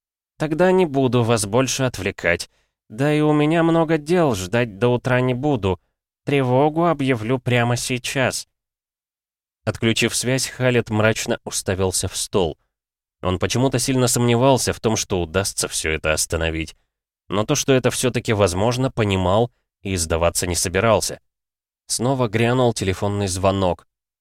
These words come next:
Халид схватил трубку, ему показалось, что что-то случилось. "Солнцев исчез!" выкрикнул панический голос с того конца линии. "Его нигде нет! Ни один из десяти наблюдателей его не видел!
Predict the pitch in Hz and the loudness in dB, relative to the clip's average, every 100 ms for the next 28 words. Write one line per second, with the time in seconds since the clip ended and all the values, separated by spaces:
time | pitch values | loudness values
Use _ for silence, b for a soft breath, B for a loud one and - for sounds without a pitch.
0 | _ - 101 95 - - 95 98 90 - | _ -6 -2 -2 -2 0 0 2 -2 0
1 | 104 98 - 78 - - 85 85 80 - | 0 0 -2 -10 -10 -8 -4 -2 -2 0
2 | 82 85 95 98 - 85 - 87 78 - | 0 0 0 0 -2 -4 -4 -4 -4 -2
3 | 87 - 85 78 - - _ _ _ _ | -2 -2 -4 -4 -8 -14 _ _ _ _
4 | _ _ _ _ _ - - 190 202 - | _ _ _ _ _ -10 -4 2 4 4
5 | 143 - 143 123 - 139 131 - _ _ | 2 0 -4 -2 0 2 0 -4 _ _
6 | _ _ _ - 85 92 90 - 95 - | _ _ _ -8 -4 -2 -2 0 0 2
7 | 92 92 90 - 95 85 95 98 - - | 0 0 -2 -4 -4 -2 0 0 -2 -2
8 | 90 85 92 - 98 95 90 82 - _ | 0 0 -2 0 -2 0 -2 -2 -6 _
9 | - 135 151 170 170 165 196 190 - _ | -6 0 2 4 4 2 4 4 2 _
10 | _ - 123 135 147 170 165 151 156 151 | _ -8 -2 0 2 4 2 2 -2 2
11 | 175 170 165 143 160 175 175 156 151 165 | 4 4 4 4 4 2 2 2 2 2
12 | 165 180 147 123 | 2 2 4 2